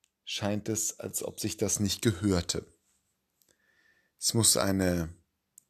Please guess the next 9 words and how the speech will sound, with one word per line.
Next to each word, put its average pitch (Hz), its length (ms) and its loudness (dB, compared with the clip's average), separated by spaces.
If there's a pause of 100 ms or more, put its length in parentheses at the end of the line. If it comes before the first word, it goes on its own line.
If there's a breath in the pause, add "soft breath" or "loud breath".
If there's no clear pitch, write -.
(120)
ehrfürchtige 104 680 0
Beziehung 104 640 0
sein, 95 480 0 (280)
die 123 80 -6
keinen 92 320 -2
Raum 98 380 4
lässt 90 380 2
für 90 220 -4
solche 82 600 -2